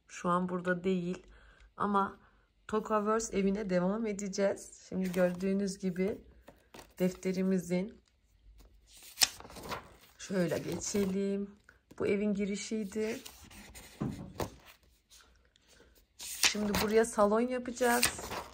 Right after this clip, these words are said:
Bir de Elif Sinem'in yoğun isteği üzerine yatak odası yapmıştık. Bu yatak odası gördüğünüz gibi. Salonu atlamıştık. Şimdi salonu yapmaya geçelim arkadaşlar. Şuraya salonu çizeceğiz. Önce Elif Sinem'in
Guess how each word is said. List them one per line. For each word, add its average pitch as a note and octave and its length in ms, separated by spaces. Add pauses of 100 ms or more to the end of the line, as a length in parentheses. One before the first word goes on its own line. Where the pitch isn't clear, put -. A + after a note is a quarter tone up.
(880)
Bir G3 60
de A3+ 80
Elif A#3+ 180
Sinem'in A#3+ 360
yoğun A#3+ 260
isteği A#3+ 280
üzerine G#3+ 300
yatak B3 300
odası E3+ 360
yapmıştık. - 680 (340)
Bu A3+ 60
yatak A#3+ 340
odası F3+ 760 (540)
gördüğünüz E3 680
gibi. E3+ 560 (500)
Salonu A3 440
atlamıştık. A3 680
Şimdi A3 320
salonu A3 400
yapmaya G3 440
geçelim D#3+ 460
arkadaşlar. - 640 (840)
Şuraya A3 340
salonu G3+ 440
çizeceğiz. F3 640
Önce F3+ 300
Elif E3+ 200
Sinem'in E3+ 840